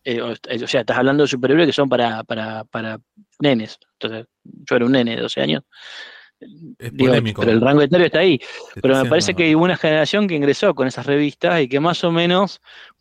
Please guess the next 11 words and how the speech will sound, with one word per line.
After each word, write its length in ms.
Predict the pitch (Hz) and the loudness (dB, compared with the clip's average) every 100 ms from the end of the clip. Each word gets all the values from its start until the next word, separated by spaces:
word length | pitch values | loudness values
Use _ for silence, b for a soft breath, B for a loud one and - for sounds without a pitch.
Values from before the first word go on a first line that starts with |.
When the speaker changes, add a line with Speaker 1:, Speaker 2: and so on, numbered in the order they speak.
| _ | _
Speaker 1:
progresó 600 | 135 135 151 196 202 240 | 2 2 2 2 2 2
y 120 | 170 | 0
que 360 | 135 131 123 107 _ _ _ _ _ _ | -2 -2 -2 -4 _ _ _ _ _ _
con 280 | 135 127 - _ _ _ | -2 -2 -4 _ _ _
más, 460 | 135 160 185 147 | -2 0 0 -2
menos, 720 | 139 160 175 170 143 123 120 - | -2 0 0 2 0 0 -4 -8
¿me 540 | 135 135 131 - 123 | -12 -12 -10 -8 -6
entendés? 320 | 120 123 147 | -4 0 2
Variación 420 | 143 127 120 156 151 | 2 2 2 0 2
de 120 | 165 | 2
edad, 340 | 185 185 202 | 4 2 -2